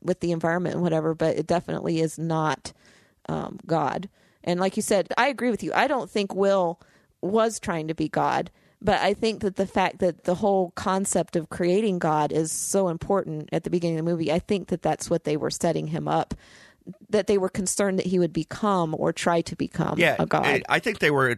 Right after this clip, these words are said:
Speaker 2: intentionally planting the seed of mistrust
Speaker 1: Right.
Speaker 2: with that original question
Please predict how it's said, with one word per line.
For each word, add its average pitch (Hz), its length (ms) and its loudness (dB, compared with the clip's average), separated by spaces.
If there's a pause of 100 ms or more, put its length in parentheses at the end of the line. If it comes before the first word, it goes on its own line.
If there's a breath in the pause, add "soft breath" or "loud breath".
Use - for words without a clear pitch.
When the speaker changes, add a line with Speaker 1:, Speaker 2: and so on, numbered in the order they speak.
Speaker 2:
intentionally 143 580 -2
planting 127 800 -6
the 117 180 -6
seed 135 680 -2
of 107 260 -4
mistrust 120 760 -8 (120)
Speaker 1:
Right. 180 260 2
Speaker 2:
with 117 280 -2
that 117 300 2
original 131 580 0
question 131 600 -4